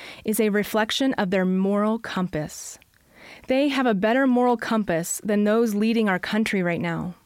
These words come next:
And so how does this relate to jobs? Simply put, young workers entering the workforce are ready to work for socially responsible companies.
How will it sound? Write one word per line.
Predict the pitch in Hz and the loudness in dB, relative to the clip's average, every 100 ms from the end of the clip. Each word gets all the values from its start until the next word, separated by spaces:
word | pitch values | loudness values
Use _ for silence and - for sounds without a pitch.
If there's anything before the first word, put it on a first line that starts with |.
| _ _ _ _ _ _ - | _ _ _ _ _ _ -4
And | 240 | 0
so | 294 269 | 2 2
how | 269 | 2
does | 302 247 | 2 2
this | 220 - | 0 0
relate | 180 175 | -2 -2
to | 175 | -4
jobs? | - - - - - - _ _ _ _ - - - | -8 -8 -10 -16 -20 -20 _ _ _ _ -20 -20 -18
Simply | - 285 285 302 | -2 0 2 2
put, | 254 190 180 - - - - | 2 0 -2 -6 -14 -20 -8
young | 220 220 262 269 | -2 2 2 4
workers | 202 190 190 185 - | 2 2 0 0 0
entering | 226 233 269 | 0 2 2
the | 254 | 2
workforce | 180 180 - 180 175 | 2 0 -2 -2 -2
are | - 214 | -2 0
ready | 202 214 269 | 2 2 0
to | 285 226 | 0 0
work | 180 156 - | 0 -2 -4
for | - 202 | -6 -4
socially | - 208 214 - 262 277 | 0 0 0 0 0 0
responsible | 285 277 - 175 170 180 180 | 0 -4 -2 -2 -2 -4 -4
companies. | - 202 214 165 147 - - | -2 -2 -2 -4 -4 -8 -12